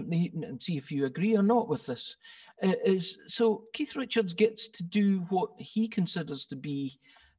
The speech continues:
the, you know, the very essence of his being, like I would, uh, uh,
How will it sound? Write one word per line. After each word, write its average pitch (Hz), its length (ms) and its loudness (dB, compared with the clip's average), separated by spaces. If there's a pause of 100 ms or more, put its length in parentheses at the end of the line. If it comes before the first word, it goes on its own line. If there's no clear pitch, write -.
the, 135 460 -2 (320)
you 151 140 -6
know, 123 100 -2
the 123 140 -6
very 160 360 0
essence 160 380 -2
of 131 80 -4
his 131 160 -6
being, 123 240 -2
like 120 260 -2
I 127 180 0
would, 233 420 -4
uh, 233 40 -8
uh, 120 400 -6